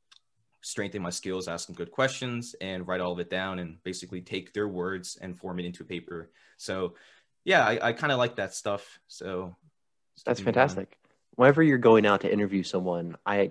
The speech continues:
Speaker 2: kind of imagine, do you remember Dave Ornauer from Stars and Stripes in Okinawa?
Speaker 1: Oh, yeah, Dave,
Speaker 2: Do you,
Speaker 1: yes.
Speaker 2: is that your, do you have a similar getup? Do you have, like, the utility belt and the vest? Like, what's your, what's your reporting? What, what gear do you
Speaker 1: Nah,
Speaker 2: have? Daily
Speaker 1: I'm a
Speaker 2: carry.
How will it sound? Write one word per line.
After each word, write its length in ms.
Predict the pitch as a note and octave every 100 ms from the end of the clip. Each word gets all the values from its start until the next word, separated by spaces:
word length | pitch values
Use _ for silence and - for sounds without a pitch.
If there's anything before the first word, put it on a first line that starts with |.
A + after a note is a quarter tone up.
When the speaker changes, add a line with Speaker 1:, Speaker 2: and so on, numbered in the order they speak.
| -
Speaker 2:
kind 160 | A#2+
of 100 | A2+
imagine, 400 | G2+ F#2+ F#2 F#2+
do 60 | F#2+
you 40 |
remember 180 | A#2+ C3+
Dave 240 | G#2+ G#2+ G2+
Ornauer 480 | G#2 G#2 G#2 G#2+
from 140 | G2+ G2+
Stars 240 | - G2+
and 60 | G2
Stripes 340 | - G2 G#2
in 60 | G2+
Okinawa? 240 | G2 F#2+
Speaker 1:
Oh, 80 | A#2+
yeah, 180 | A2 F#2
Dave, 340 | F2+ G2 F2+
Speaker 2:
Do 160 | E2+ A2+
you, 80 | D3
Speaker 1:
yes. 80 | C3+
Speaker 2:
is 40 |
that 160 | B2 D3
your, 140 | D#3
do 180 | B2+ A2
you 40 | C3+
have 60 |
a 20 | C#3
similar 300 | - C#3+ C3
getup? 500 | A2+ G#2 B2+ C#3 -
Do 80 |
you 60 | A2
have, 100 | G#2
like, 160 | G#2+ G2+
the 80 |
utility 460 | G#2 G2+ - A#2 A2+
belt 340 | A2 G#2+ G#2+
and 100 | G2
the 60 | G2
vest? 480 | F2+ G2 G2+ G#2+ -
Like, 140 | F#2+
what's 240 | A2 A2 G#2+
your, 100 | G2
what's 180 | G#2
your 60 | A2
reporting? 580 | G2 - G2+ F#2 F2+ F2+
What, 160 | A2 -
what 80 | A#2+
gear 80 |
do 60 | E3
you 60 | G3
Speaker 1:
Nah, 80 | A3+ A#3+ A3
Speaker 2:
have? 120 | E2+ -
Daily 260 | G#2+ B2+ C3
Speaker 1:
I'm 60 | A#2
a 40 |
Speaker 2:
carry. 380 | A#2 G2+ F#2